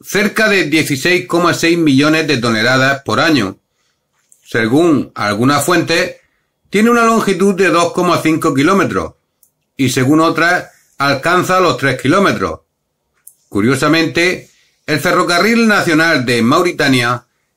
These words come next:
es la única línea férrea del país. Este tren, que cubre un recorrido de setecientos tres kilómetros desde la costa oeste de Mauritania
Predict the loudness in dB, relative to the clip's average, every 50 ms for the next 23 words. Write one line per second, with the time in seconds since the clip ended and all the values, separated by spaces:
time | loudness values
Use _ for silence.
0 | _ _ -2 0 0 2 2 2 2 2 2 2 0 0 0 2 2 2 2 2
1 | 2 2 2 2 0 0 -2 -2 0 0 0 0 0 0 0 0 0 -2 -2 -4
2 | -4 -2 0 0 2 0 0 -2 -6 _ _ _ _ _ _ _ _ _ _ _
3 | _ _ _ _ _ _ _ -6 -6 -4 -2 -2 -2 0 0 0 0 0 0 -2
4 | -4 -8 -14 _ _ _ _ _ _ _ -4 -4 -2 0 0 2 2 2 2 2
5 | 2 2 2 0 0 0 0 0 0 0 2 2 2 2 0 0 -2 -2 -4 -4
6 | -4 -4 -2 -2 -2 -2 -2 -4 -6 -4 -2 -4 -4 -2 -2 -2 0 0 2 0
7 | -2 -2 -4 -6 -6 -6 -12 _ _ _ _ _ _ _ -4 -2 -2 0 0 0
8 | 0 0 0 0 0 0 -2 0 0 0 2 2 2 2 0 0 -2 0 2 2
9 | 2 2 2 0 0 0 0 0 2 0 0 -2 -6 -8